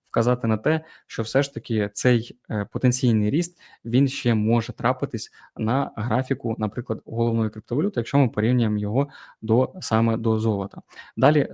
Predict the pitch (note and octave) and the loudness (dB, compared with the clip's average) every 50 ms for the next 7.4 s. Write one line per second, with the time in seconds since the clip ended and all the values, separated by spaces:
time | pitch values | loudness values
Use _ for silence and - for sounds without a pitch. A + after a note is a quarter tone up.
0 | - _ - B2+ B2 - A2 A2+ A#2 G#2+ A2+ A2 - - - D3+ D#3 C#3+ - A#2 | 0 _ 2 4 4 2 -2 -2 0 0 0 -2 -2 -2 0 0 0 0 0 0
1 | G#2+ A2 B2 A#2+ A#2+ G#2+ - - A2+ A#2 A2+ A2+ A2 - - A#2+ A2+ _ - G#2+ | 2 2 2 0 -2 -4 -2 -2 0 2 2 0 -2 -2 -4 -4 -4 _ -6 -4
2 | G#2+ G#2 - - A2+ A2 A2 A2 A#2+ - - E3 E3 - _ _ - - - - | -4 -4 -2 0 2 2 2 2 0 -2 -4 -6 -6 -8 _ _ -20 -20 -20 -20
3 | - _ - A2+ A2 - D3 D3 C3+ A#2 B2 B2+ B2 A2+ - A2+ A#2 A#2+ A#2 A2+ | -10 _ -2 -2 2 4 4 4 6 4 4 2 2 0 -2 0 0 2 2 2
4 | A2 G#2+ - - _ - B2 B2 B2 A#2 A2 A2 A2 A#2 C#3+ E3+ - - - - | 0 -2 -4 -8 _ 0 2 4 4 4 4 2 2 2 0 -2 -4 -10 -14 -6
5 | - B2+ A#2+ A#2 - _ _ _ - - - _ _ _ - - A2 A2+ - - | -2 -2 -2 -2 -4 _ _ _ -20 -20 -20 _ _ _ -10 -8 -6 -6 -8 -10
6 | - - - B2+ B2+ A#2+ A#2 A2 B2 D#3 D#3 - C3+ - - - B2+ B2 A#2+ A#2 | -10 -2 2 4 4 6 6 4 4 2 2 -2 -4 -6 -2 0 2 2 2 2
7 | A2+ - - A2+ A2 A2 - | 0 -2 -2 -2 -2 -2 -2